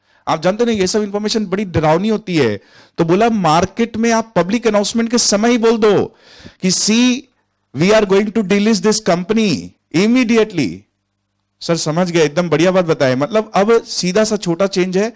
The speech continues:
कि अगर डीलिस्टिंग करना है तो आप पब्लिक अनाउंसमेंट के समय ही बता दोगे, राइट? लेकिन सर एक और सुन बताइए ना सर बात, पहले, पहले ये था कि जब हम पब्लिक स्टेटमेंट के समय बताते हैं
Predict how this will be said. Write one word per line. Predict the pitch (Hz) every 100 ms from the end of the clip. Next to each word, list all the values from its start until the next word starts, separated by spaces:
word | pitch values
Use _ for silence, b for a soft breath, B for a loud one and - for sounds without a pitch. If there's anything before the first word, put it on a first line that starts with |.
| b b b
कि | 170 -
अगर | 151 156 240 233
डीलिस्टिंग | 208 208 214 - 220
करना | 214 185 190 185
है | 175 165 113 - b b -
तो | 175
आप | 156 190 -
पब्लिक | 151 165 165
अनाउंसमेंट | 143 147 175 165
के | 170
समय | - 147 156
ही | 160
बता | 139 120 113
दोगे, | 104 98 104 - 110
राइट? | 123 139 - _ _ _ _ _
लेकिन | 180 247
सर | 240
एक | 214 214
और | 190 220
सुन | 214 208
बताइए | 185 165 202
ना | 208
सर | 165
बात, | 139 135
पहले, | 120 120 131 b b -
पहले | 165 220
ये | 214
था | 233 180 165 226 b b b
कि | 185
जब | 175 190
हम | 208 202
पब्लिक | - 151 185 196
स्टेटमेंट | - 160 151 190 208
के | 208
समय | 202 180
बताते | 185 139 127 - 190
हैं | 139 101